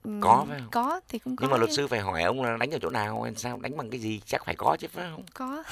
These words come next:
Speaker 2: <laughs> Chứ có chào, tức là cào hay sao?
Speaker 1: Thì bóng, thì đàn bà cũng bóng tay dài thì cào chứ.
Speaker 2: Wow! <laughs> Thưa quý thính giả của V N C R,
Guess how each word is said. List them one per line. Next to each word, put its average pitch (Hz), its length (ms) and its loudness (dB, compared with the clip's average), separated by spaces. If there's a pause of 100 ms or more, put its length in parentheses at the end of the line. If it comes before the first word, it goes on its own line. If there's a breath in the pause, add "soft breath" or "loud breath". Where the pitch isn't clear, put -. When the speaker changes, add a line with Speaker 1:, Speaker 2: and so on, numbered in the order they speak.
(100)
Speaker 2:
<laughs> 262 200 6 (100)
Chứ - 160 0
có 147 80 2 (100)
chào, 120 240 -6 (460 loud breath)
tức - 80 -6
là - 140 -4
cào 87 320 4
hay 101 100 0
sao? 98 140 -10 (380)
Speaker 1:
Thì 214 220 -6
bóng, 285 540 -6
thì 214 140 -4 (140)
đàn 214 140 -6
bà 196 160 2
cũng 202 120 -14
bóng 285 120 -10
tay 254 160 -4
dài 190 180 -2
thì 196 100 -8 (160)
cào 185 260 -2
chứ. 294 220 -12 (260)
Speaker 2:
Wow! 175 500 8 (180)
<laughs> - 200 -12
Thưa 160 160 -2
quý 143 120 -2
thính 202 140 -8
giả 135 200 6
của 123 60 -4
V 131 80 -6
N 143 240 2
C 127 100 -10
R, 127 380 4